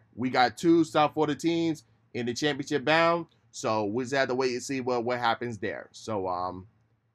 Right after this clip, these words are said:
yeah, but that's all I got for this extra, uh, episode of the Tricknology News Talk.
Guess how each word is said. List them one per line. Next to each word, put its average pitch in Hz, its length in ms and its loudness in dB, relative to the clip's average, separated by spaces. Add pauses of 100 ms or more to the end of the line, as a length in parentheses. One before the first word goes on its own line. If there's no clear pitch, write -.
(200)
yeah, 104 280 0 (120)
but 92 220 -4 (200)
that's 147 200 0
all 160 160 4
I 165 100 6
got 170 320 6 (340)
for 135 120 -6
this 143 280 -4
extra, 151 500 2
uh, 139 280 2
episode 151 540 4
of 135 120 0
the 135 80 -6
Tricknology 143 540 -2
News 151 220 -2
Talk. 156 340 2